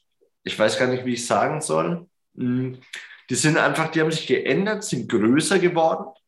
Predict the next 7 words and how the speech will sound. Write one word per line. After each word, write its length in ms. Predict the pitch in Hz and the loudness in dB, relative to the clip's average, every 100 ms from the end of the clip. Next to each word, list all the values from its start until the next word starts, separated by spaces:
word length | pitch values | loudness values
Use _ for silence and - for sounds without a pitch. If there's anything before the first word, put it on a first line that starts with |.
| _ _ _ _ | _ _ _ _
allerdings 840 | - 135 151 160 160 - - - _ _ _ _ _ - - _ _ | 0 2 2 0 -2 -6 -10 -14 _ _ _ _ _ -20 -20 _ _
jetzt 360 | 117 135 135 117 | 0 0 2 2
auch 400 | 131 135 - - | 2 2 0 -8
sehr 280 | 113 123 131 | -2 4 4
viel 180 | - 135 | 2 -2
konkreter. 720 | 131 117 120 127 92 87 87 | -2 -2 0 2 2 -2 -2
Und 440 | 98 95 92 - | -2 -2 -4 -12